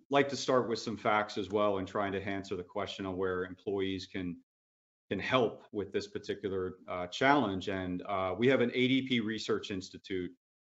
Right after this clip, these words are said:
uh, A D P R I, that actually did conduct a, a survey very recently in two thousand twenty-two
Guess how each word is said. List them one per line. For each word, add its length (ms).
uh, 160
A 120
D 180
P 100
R 200
I, 240
that 140
actually 300
did 240
conduct 420
a, 200
a 40
survey 640
very 240
recently 460
in 60
two 160
thousand 380
twenty-two 720